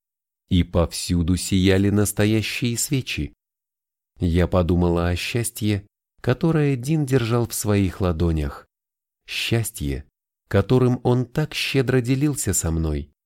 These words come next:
Вот только я опасалась принимать его, потому что это означало посадить Дина за руль автомобиля – называемого моей жизнью. А он казался безрассудным водителем.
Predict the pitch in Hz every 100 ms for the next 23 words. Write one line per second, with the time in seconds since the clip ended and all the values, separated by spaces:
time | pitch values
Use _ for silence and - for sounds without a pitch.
0 | _ _ _ _ _ - 90 85 90 90
1 | - 98 98 110 107 117 120 - 135 -
2 | 170 101 87 98 107 120 135 131 - 87
3 | 76 71 - _ _ _ _ - 95 95
4 | 95 95 - 95 - 101 110 104 104 98
5 | 104 - 120 120 - 110 110 107 113 98
6 | 92 117 113 101 107 110 110 104 - 104
7 | 98 95 113 113 107 104 _ _ - 110
8 | 120 143 165 165 143 131 113 107 101 92
9 | 95 85 82 76 73 69 69 - _ _
10 | _ _ _ _ _ - 87 82 82 85
11 | 87 101 95 104 107 - 110 117 120 131
12 | - - 156 107 92 90 117 131 - 87
13 | 78 67